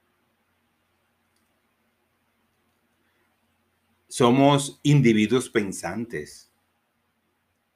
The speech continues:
pero a la vez formamos parte de la masa pensante de la sociedad. Formamos parte de la conciencia colectiva.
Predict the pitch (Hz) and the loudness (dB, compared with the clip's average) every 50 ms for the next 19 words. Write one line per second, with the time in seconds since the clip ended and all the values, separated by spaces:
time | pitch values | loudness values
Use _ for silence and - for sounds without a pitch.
0 | _ _ _ - 127 120 117 117 110 101 107 131 143 143 - 147 123 120 120 139 | _ _ _ 0 2 4 4 4 4 4 4 2 0 -2 -4 -2 0 0 0 -2
1 | 135 - - - 123 127 139 147 143 - 151 143 143 - - 127 120 120 110 104 | -4 -8 -4 0 2 2 2 0 -4 -4 -4 -2 -2 -4 -4 -2 0 0 2 2
2 | 101 95 95 104 107 123 123 - - 143 135 - - - 123 110 104 101 95 90 | 0 0 0 0 -2 -2 -2 -4 -6 -6 -6 -6 -6 -4 -4 -4 -4 -6 -10 -14
3 | - - - 113 127 135 131 - - 98 85 87 85 87 85 - - 82 85 - | -10 -6 -4 -4 -4 -4 -8 -8 -8 -8 -6 -6 -6 -8 -8 -8 -10 -12 -10 -10
4 | 82 76 73 78 78 90 107 - _ _ _ _ _ _ _ _ _ _ _ _ | -10 -8 -6 -4 -4 -4 -6 -8 _ _ _ _ _ _ _ _ _ _ _ _
5 | _ _ _ _ _ _ _ _ _ _ _ _ _ _ - 113 98 101 101 107 | _ _ _ _ _ _ _ _ _ _ _ _ _ _ -2 0 0 2 2 0
6 | 113 110 - - - - 117 123 143 135 123 - - 92 76 71 71 - - - | 0 -2 -4 -10 -4 -2 0 2 2 0 0 -4 -8 -10 -10 -10 -12 -16 -10 -6
7 | 101 101 95 95 92 - 95 92 90 87 - 107 98 107 113 110 - 120 113 - | -2 0 0 0 -2 -2 -4 -4 -6 -4 -2 0 0 0 0 0 -2 -4 -2 0
8 | 95 82 80 76 - - - 90 87 87 85 76 71 78 - | 0 0 0 -2 -6 -8 -6 -4 -4 -2 -4 -6 -10 -14 -18